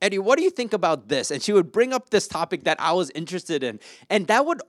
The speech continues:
automatically change my perspective from just brewing in my anger about what happened in the car or this, you know, the traffic that is around me. And then I'd get excited about it,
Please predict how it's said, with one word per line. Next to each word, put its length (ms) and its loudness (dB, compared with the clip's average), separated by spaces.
automatically 720 2
change 320 -8
my 140 -2
perspective 580 -4
from 280 -2
just 260 -4
brewing 880 0
in 140 -8
my 200 -4
anger 340 -4
about 260 -2
what 160 -4
happened 400 -6
in 80 -12
the 100 -8
car 400 -2
or 160 0
this, 500 -8
you 100 -8
know, 180 -8
the 140 -12
traffic 520 -6
that 140 -2
is 160 -8
around 400 -4
me. 180 -12
And 100 -6
then 120 -4
I'd 200 -2
get 140 -2
excited 540 -2
about 260 0
it, 180 -6